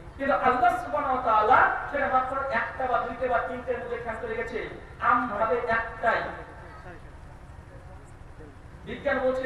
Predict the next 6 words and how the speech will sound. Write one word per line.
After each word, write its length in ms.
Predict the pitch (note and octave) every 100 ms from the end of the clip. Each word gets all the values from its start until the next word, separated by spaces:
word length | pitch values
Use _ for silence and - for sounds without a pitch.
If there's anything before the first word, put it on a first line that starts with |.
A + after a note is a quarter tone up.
| B3
যেসব 320 | A#3+ B3+ B3 - -
যুবকরা 580 | - B3+ B3+ B3+ A#3 E3+ - - -
বা 80 | G3+ G3+
যেসব 280 | B3 B3+ B3 -
যুবতী 500 | G#3+ A#3+ C4 C4 B3+ C4 - - - - - - - - -
তারা 180 | A#3 A#3+